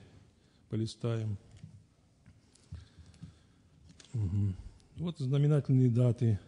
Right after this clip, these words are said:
В девяносто девятом году был создан сайт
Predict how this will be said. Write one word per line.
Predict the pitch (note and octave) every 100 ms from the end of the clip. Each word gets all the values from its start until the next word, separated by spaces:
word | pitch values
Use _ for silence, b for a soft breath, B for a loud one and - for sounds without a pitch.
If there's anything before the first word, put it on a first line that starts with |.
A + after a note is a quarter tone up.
| - _ b b b b b b b _
В | A#2+
девяносто | B2+ C#3 - A#2+
девятом | B2+ C3+ B2 A#2+
году | A#2 A#2+ C#3+ E3 D3+ B B B
был | A#2 G#2
создан | - B2 A2 A2 G2 -
сайт | - D3 E3